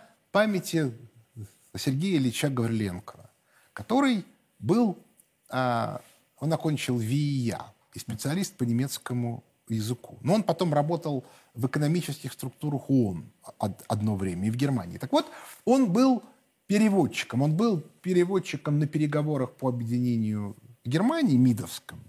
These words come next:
по мидовской линии. И он был переводчиком на н-, нескольких крупных манёврах Варшавского договора.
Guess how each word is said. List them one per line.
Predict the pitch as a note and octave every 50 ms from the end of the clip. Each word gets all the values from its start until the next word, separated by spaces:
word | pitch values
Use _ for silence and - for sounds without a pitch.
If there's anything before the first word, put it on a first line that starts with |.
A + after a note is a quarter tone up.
| -
по | - D3 C#3+ C#3+ B2+ - - - -
мидовской | C3+ D#3 D#3 B2 A2+ - - - - A2+
линии. | G#2 G2 F2+ F2 E2+ F2 - - - - - - - _ -
И | F3 F3+ F3+ -
он | A3+ B3 C#4 C#4+ C4+ A3+ F3
был | F#3 B3 C4 B3+ G3+
переводчиком | - A3 G#3 G3+ G3+ A#3 C4+ C#4+ C4+ - - A3 - - G3+ F#3+ F#3
на | F#3 F#3+ F#3+ F#3+ F#3 F#3 F#3 F3+ F3 D#3+
н-, | E3+ F3 F3 F3 -
нескольких | D3+ D#3 F3 G3+ A3+ A3+ A3+ - G#3 F#3 - - F3+ - - -
крупных | E3 E3+ A3 G#3+ - F#3+ F3+ D#3+ -
манёврах | D3+ D#3 D#3+ D#3+ D3+ D#3 F#3 G3 F3+ F3 E3+ -
Варшавского | C3 C#3 C3+ - - C#3+ C#3+ - - - - B2+ B2 B2 A#2 -
договора. | - A2 A2+ A2 A2 G#2+ F#2+ F#2+ E2+ -